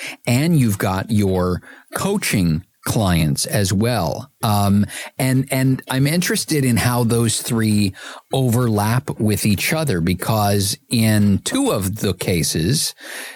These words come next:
you're not talking to a specific person where you are with the coaching, you're one-on-one with someone. So how does the advice differ for one specific person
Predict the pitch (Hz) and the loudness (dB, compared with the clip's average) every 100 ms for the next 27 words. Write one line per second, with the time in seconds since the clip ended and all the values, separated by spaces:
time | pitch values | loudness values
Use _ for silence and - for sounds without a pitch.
0 | - 123 139 175 175 170 160 139 123 156 | -4 0 2 0 -2 -4 -2 0 0 0
1 | 143 120 - 113 143 117 107 - 117 107 | 0 0 0 -2 0 -2 -4 -2 -2 -2
2 | - 107 - 104 98 104 - 101 98 95 | -2 -4 -2 0 2 0 0 -2 0 -2
3 | 95 110 90 - - 90 - 143 - 92 | -2 -4 -4 -4 -6 -4 -2 -2 0 0
4 | 85 90 92 98 107 101 92 95 117 143 | 2 2 2 2 2 2 2 2 2 2
5 | 123 82 - 87 73 73 90 123 - - | 2 0 -2 0 0 0 0 0 -4 -10
6 | - - - 160 131 175 214 220 196 135 | -8 -6 -2 0 0 0 -2 0 0 2
7 | 117 120 113 113 113 107 95 82 - 101 | 2 0 0 0 0 0 -2 -4 -2 0
8 | 95 104 127 - 104 104 95 85 - 95 | 2 2 2 0 -2 -2 -2 -4 -4 -2
9 | 90 98 95 | 0 2 2